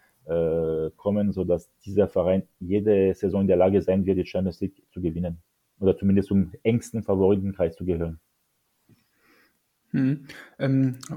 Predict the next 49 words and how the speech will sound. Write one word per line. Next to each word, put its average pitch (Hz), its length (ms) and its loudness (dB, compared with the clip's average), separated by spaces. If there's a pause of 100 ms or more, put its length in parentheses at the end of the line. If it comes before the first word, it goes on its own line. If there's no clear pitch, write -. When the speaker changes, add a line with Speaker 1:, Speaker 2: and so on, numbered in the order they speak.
Speaker 2:
eine 143 140 4
Mannschaft, 139 380 4
auf 123 160 -4
die - 360 -6
wir 139 80 8
jetzt 131 100 0
ja 143 60 4
gar 131 140 4
nicht 143 160 2
eingegangen 143 400 0
sind, 139 180 2
wäre 131 440 2
O 135 120 2
S 127 140 0
C - 120 2
Lille. 139 320 4 (800)
Ähm, 127 520 4 (120)
da 135 80 -2
wurden 127 180 0
jetzt 127 180 0
jüngst, 147 320 4
also 123 200 2
gestern 143 360 2
am, 127 220 4
am 123 140 2
fünfzehnten 131 420 0
Dezember 127 360 2
wurden 123 200 0
da, 120 240 2
ähm, 120 340 0
Gerüchte 131 300 -2
breit, 131 260 0
dass 123 120 -2
der 127 100 -2
Lille-Präsident 131 640 2
Gerard 123 280 2
Lopez, 135 400 2 (480)
ähm, 127 460 0
angeblich, 127 760 -2
ähm, 123 180 -4
rausgeworfen 139 520 4
wird, 147 140 6 (120)
weil 123 240 4
Lille 139 340 6
eben 139 120 4
so 135 120 2
hoch 131 80 -2
verschuldet 139 380 4
ist, 127 220 0